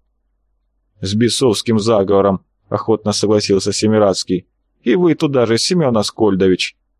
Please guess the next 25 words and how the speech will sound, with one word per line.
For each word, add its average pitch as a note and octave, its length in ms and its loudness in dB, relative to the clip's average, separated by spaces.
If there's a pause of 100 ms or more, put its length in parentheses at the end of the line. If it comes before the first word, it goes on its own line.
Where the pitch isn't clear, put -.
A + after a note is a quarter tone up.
(880)
«А G#2+ 160 -2
отчего F#3 380 0
нет?» F3+ 400 0 (420)
вдруг C3+ 300 -4
подняла A2+ 360 0
голову A2 340 2
Берг. A2 420 -2 (440)
«Наши E3+ 360 -2
предки A3 340 -4
называли D#3 480 0
это D#3+ 240 -4
нечистой E3+ 520 -2
силой. G#2+ 540 0 (960)
Но, A#2 240 0
может, D#3 300 0
что-то - 400 -4
в C#3+ 60 -8
самом D#3+ 360 -6
деле A3+ 220 -4
существует?» D#3+ 880 -2 (1080)
«И A#2 260 -2
это C#3 420 -2
надежда B2 560 0
российской C3 680 -2
науки!» B2+ 680 0